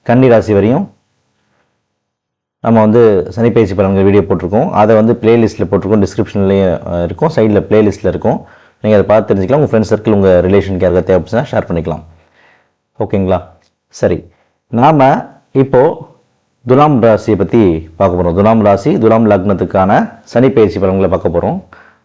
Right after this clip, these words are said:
அதுக்கு முன்னாடி நம்ம சேனலை யாராவது சப்ஸ்கிரைப் பண்ணலாம், சப்ஸ்கிரைப் பண்ணிக்கோங்க. ஓகேங்களா? And பெல் பட்டனை கிளிக் பண்ணிக்கோங்க. அப்பதான் நம்மளுக்கு, உங்களுக்கு நோட்டிஃபிகேஷன் வரும்.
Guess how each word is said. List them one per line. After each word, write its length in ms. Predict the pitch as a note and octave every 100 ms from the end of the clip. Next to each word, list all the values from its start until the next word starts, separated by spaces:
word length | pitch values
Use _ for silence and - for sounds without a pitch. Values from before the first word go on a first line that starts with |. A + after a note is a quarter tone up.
| _
அதுக்கு 400 | - A#2+ E3 -
முன்னாடி 580 | A#2+ A2+ G2 G#2 G#2+ - _ _
நம்ம 400 | G2+ A2+ D3 D3
சேனலை 520 | C3+ - A2+ A2 G#2+
யாராவது 320 | G2 G2 F#2
சப்ஸ்கிரைப் 240 | F#2+ - G#2
பண்ணலாம், 320 | F#2 G#2 F#3 -
சப்ஸ்கிரைப் 340 | - - G#2
பண்ணிக்கோங்க. 540 | G2 E2+ E2+ F2 D#3+ G#3+ - _ _ _ _ _ _ _ _ _
ஓகேங்களா? 520 | G#2+ G2+ F#2+ G#2 G2
And 280 | - A#2+ A2
பெல் 160 | A#2 B2+
பட்டனை 280 | G2 G#2+ A#2+
கிளிக் 200 | F#2+ F2+
பண்ணிக்கோங்க. 380 | D#2+ D#2 D#2 - A2+
அப்பதான் 280 | A2 B2 C#3+
நம்மளுக்கு, 460 | A2 G2+ A#2+ G#3+ G#3
உங்களுக்கு 380 | A#2 G#2+ F#2+ G#2+
நோட்டிஃபிகேஷன் 400 | G2+ F#2 G2 -
வரும். 200 | D#2+ D2